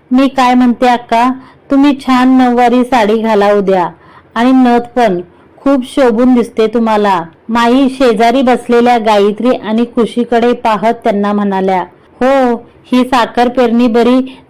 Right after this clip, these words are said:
जमायला लागली तुला, तुझ्या नवऱ्यासारखी. आणि काय ग, आता काय माझं वय हो-, आणि काय ग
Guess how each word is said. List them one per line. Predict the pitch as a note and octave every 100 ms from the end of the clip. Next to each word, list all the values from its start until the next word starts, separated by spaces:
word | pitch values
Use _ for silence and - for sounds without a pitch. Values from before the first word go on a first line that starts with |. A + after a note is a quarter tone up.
| G#3+
जमायला | A#3 A3 G#3+ A#3 B3
लागली | A#3 G3+ G#3+ B3 B3+
तुला, | B3+ A#3 A3+ G3 F3 - _ -
तुझ्या | G#3+ A#3+
नवऱ्यासारखी. | A#3+ A3 G3 G#3 G#3 G#3+ G#3 A3+ G#3+ F#3 - - -
आणि | G#3+ A#3+
काय | A#3+ A#3 A3+
ग, | A3 C#4 D#4+ - _ _
आता | G#3+ G#3+ A3+
काय | A3+ A#3
माझं | A#3+ A3+ A3+ A3+
वय | A3 A#3
हो-, | G3 A#3 - - _ -
आणि | A3 B3
काय | B3+ A#3+ A3
ग | G#3